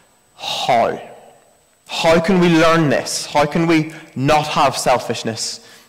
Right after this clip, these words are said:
in here? And again, Christmas is a time to learn this, isn't it? So, next question, who can tell me something about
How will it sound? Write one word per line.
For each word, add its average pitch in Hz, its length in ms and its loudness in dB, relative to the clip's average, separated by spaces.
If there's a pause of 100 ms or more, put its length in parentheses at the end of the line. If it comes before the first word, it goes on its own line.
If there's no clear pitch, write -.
(120)
in 113 180 -4
here? 170 320 -4 (2000)
And 190 100 4
again, 196 300 4
Christmas 214 420 2
is 156 200 2
a 160 60 0
time 131 300 0
to 170 100 0
learn 226 300 4
this, 120 240 -2
isn't 208 240 0
it? - 180 -10 (460)
So, 175 360 2
next 202 400 2
question, 185 400 2
who 190 200 2
can 220 180 2
tell 190 200 2
me 165 80 2
something 156 340 0
about 123 420 0